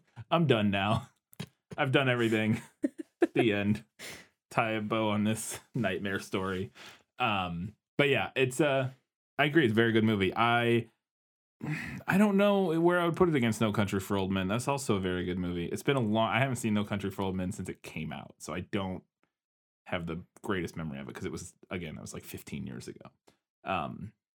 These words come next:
Speaker 1: I don't know where I would put it, like, rated against that, but they're both very good. Anyways.
Speaker 2: All right, uh, and our other comment is from Jeff Niederhofer, who said,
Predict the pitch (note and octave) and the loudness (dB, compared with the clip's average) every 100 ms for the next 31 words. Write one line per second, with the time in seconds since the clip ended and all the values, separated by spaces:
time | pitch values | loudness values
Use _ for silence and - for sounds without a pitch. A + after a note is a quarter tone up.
0 | _ _ - F#3+ G#3+ F3+ B2 G2+ F#2+ G#2+ | _ _ -4 0 2 2 2 2 0 -2
1 | F2+ - F#2 G2 F#2 F2 E2+ D2+ - C#2+ | -2 -4 -6 -4 -4 -4 -8 -10 -10 -12
2 | - - _ _ _ _ - G#2+ G2 F2+ | -12 -18 _ _ _ _ -6 -2 -2 -2
3 | - D2+ A#1+ A#1 - _ _ _ - C#3 | -6 -10 -10 -14 -18 _ _ _ 0 2
4 | G2+ G2 - _ _ _ _ _ _ _ | 2 -2 -10 _ _ _ _ _ _ _
5 | _ _ _ - _ - G#3+ G#3+ B3 A#3 | _ _ _ -20 _ -4 2 4 4 4
6 | - G#3 G#3+ G#3+ G#3 G3+ A#3 B3 B3 A#3+ | 4 4 6 6 6 6 6 4 4 2
7 | A3 B3 D#4 - A3 A3 G#3+ - G3+ F#3+ | 4 4 2 2 4 4 2 4 4 6
8 | F#3+ A3 A#3+ - G3+ F#3 F3 F3 - D4+ | 6 4 4 4 6 6 2 0 0 -2
9 | - _ _ - - _ _ - G#3 - | -4 _ _ -20 -20 _ _ 2 4 4
10 | F#3+ F#3 F3+ | 4 4 4